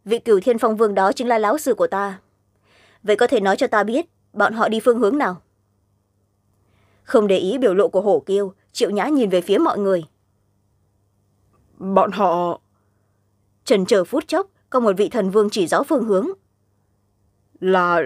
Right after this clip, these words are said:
Speaker 2: đi phía bên kia.
Speaker 1: Được, đa tạ. Triệu Nhã không nói thêm một lời, bàn tay lớn vồ một cái, xách đuôi Hổ Kiêu đã bị đánh thành bàn thể, sau đó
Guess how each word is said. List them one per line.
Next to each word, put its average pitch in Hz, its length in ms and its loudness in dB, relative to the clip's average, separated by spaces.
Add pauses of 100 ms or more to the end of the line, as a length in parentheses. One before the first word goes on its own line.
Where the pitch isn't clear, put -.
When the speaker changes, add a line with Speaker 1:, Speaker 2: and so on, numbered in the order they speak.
(160)
Speaker 2:
đi 220 140 0
phía 208 180 2
bên 233 180 2
kia. 208 220 0 (2000)
Speaker 1:
Được, 196 240 2 (300)
đa 202 160 0
tạ. 196 220 -4 (1200)
Triệu 202 160 2
Nhã 202 180 0
không 233 200 -2
nói 202 140 0
thêm 220 180 0
một 185 160 -2
lời, 185 260 0 (280)
bàn 202 200 0
tay 202 140 -2
lớn 208 240 0
vồ 247 120 2
một 175 180 -2
cái, 196 260 -8 (280)
xách 320 220 -2
đuôi 254 160 4
Hổ 202 180 0
Kiêu 202 220 0
đã 190 100 0
bị 226 140 -6
đánh 190 240 -4
thành 196 180 -6
bàn 180 160 -2
thể, 185 280 -4 (220)
sau 214 180 0
đó 196 280 -4